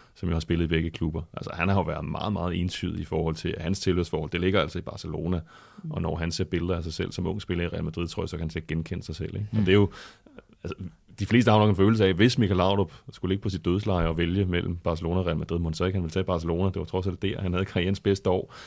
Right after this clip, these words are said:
Speaker 1: Men det er jo ikke noget, han på noget tidspunkt har, har italesat.
Speaker 3: Interessant.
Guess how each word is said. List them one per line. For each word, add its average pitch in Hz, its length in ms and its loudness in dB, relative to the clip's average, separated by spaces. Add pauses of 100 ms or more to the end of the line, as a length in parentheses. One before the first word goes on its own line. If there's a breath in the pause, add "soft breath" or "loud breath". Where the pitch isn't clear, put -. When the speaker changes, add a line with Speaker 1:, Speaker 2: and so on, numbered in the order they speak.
Speaker 1:
Men 87 100 -2
det 90 40 2
er - 20 6
jo 95 40 6
ikke 110 140 6
noget, 101 240 8
han 87 140 2
på 87 80 -2
noget 85 180 0
tidspunkt 85 380 -4
har, 82 300 -4
har 87 140 -2
italesat. 87 600 -2 (1600)
Speaker 3:
Interessant. 95 540 2